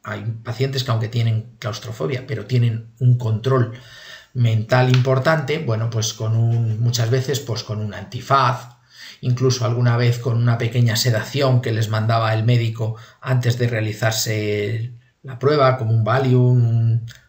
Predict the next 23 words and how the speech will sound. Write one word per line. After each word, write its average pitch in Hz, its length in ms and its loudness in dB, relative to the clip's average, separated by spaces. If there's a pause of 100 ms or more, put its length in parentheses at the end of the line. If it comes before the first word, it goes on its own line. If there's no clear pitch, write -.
bueno, 117 200 -14 (120)
algún 107 240 -6
tipo 110 260 -2
de, 107 460 -4 (260)
de 117 220 -2
relajante. 117 840 -2 (460)
Y 175 220 2
bueno, 120 280 4
si 127 260 4
el 113 460 2
paciente 113 480 0
aún 113 400 2
así 123 380 2
no 113 180 2
se 117 200 0
podía 117 280 2
realizar 117 400 0
la 113 120 0
prueba 135 360 0
y 131 140 4
era 127 320 0
estrictamente 117 680 -2
necesario, 131 580 2